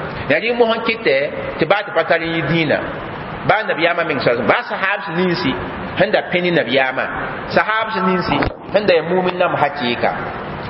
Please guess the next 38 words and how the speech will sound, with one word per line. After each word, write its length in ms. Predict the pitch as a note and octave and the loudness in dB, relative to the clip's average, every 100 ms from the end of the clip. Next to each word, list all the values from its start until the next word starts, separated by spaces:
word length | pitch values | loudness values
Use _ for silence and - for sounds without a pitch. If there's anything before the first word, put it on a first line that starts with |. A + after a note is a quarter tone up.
| B2 | 0
Nabiyaamã 420 | D3+ F3+ G3 G3 G3 | 2 4 2 0 0
kaalma 340 | D#3+ D#3 D3 | 0 0 0
daar 240 | B2+ A#2+ A2 | 2 2 0
ya 60 | |
bõe 180 | G#2 A#2+ | 0 0
n 40 | A#2 | 2
maane? 300 | B2+ A#2+ G2 F2 E2+ - - - - - B2+ | 2 0 -4 -6 -6 -8 -10 -10 -10 -4 0
Nabiyaamã 360 | C3+ F#3+ G3 | 4 4 2
kaalma 340 | - D#3 D3+ C3+ | 0 0 0 0
daar 220 | A#2+ A2+ | 0 0
ya. 140 | G2 E2+ - - - - - | 0 -2 -4 -8 -8 -10 -2
Kibara 280 | D#3+ G3+ D#3+ | 2 2 2
sẽn 120 | D#3+ | 2
wa 140 | D3+ C#3 | 2 2
n 80 | C#3 | 0
yit 120 | C#3 D#3 | 0 0
nabiyaam 260 | C3+ C3 C3 | 4 2 2
maana 240 | B2 A2 | 2 0
kaalma 380 | G2 A#2 A2+ G2+ | 2 0 2 2
ya. 120 | F2 D#2 - - | 2 0 -6 0
Sahabs 460 | F#3 A#3+ B3 - | 2 2 0 0
nins 300 | F3+ G3 G3 | 2 2 2
menga, 340 | E3 D#3+ C#3 A2+ - - - - | 2 2 0 -2 -4 -8 -4 0
sẽn 160 | A#3 | 4
da 60 | G3+ | 4
ya 100 | F3 | 4
mumin 480 | E3 G#3 G#3+ G3+ G3 | 2 2 4 4 4
namba, 300 | G3+ E3+ C#3 C#3 - - - - | 2 2 -2 -2 -6 -6 -6 0
tɩ 60 | G3 | 2
b 40 | |
limaangã 420 | G3+ B3+ B3 A3+ F#3+ | 4 4 2 2 0
pa 80 | G3 | 0
sik-sik 460 | G#3+ G3 - G3+ | 0 -4 -4 0
dɛ, 160 | F#3+ G3+ - - - | 4 4 2 -2 2
ya 80 | G3 | 2
mumin 300 | A#3+ B3+ B3 | 2 2 2
nam 140 | A#3+ | 2
hakɩɩka. 480 | F#3 F3 D3+ C#3+ A#2 | 0 -2 -2 0 0